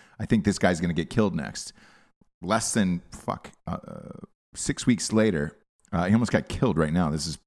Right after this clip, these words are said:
breaking news right now. He got pistol whipped, kidnapped, robbed, and he's in a hospital right now. Um, three, shooting a music video till about four in the morning in Brooklyn.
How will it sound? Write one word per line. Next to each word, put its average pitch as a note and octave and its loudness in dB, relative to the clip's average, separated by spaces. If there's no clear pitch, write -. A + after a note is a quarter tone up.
breaking F#2+ 2
news D2 0
right D2+ 0
now. D2+ -2
He A#2 4
got A#2+ 2
pistol F#3 2
whipped, F#2+ 0
kidnapped, A2+ 2
robbed, G2+ 2
and F#2+ 2
he's F#2 2
in G2+ 4
a F2+ 0
hospital G#2+ 0
right C#2+ -2
now. D2 -4
Um, E2 -2
three, B2+ 2
shooting C3+ 0
a A#2+ 0
music A#2+ 2
video F#2+ 4
till - -2
about F2 2
four A2 2
in G2 4
the F#2+ 2
morning F#2+ 2
in D#2+ 0
Brooklyn. D#2 0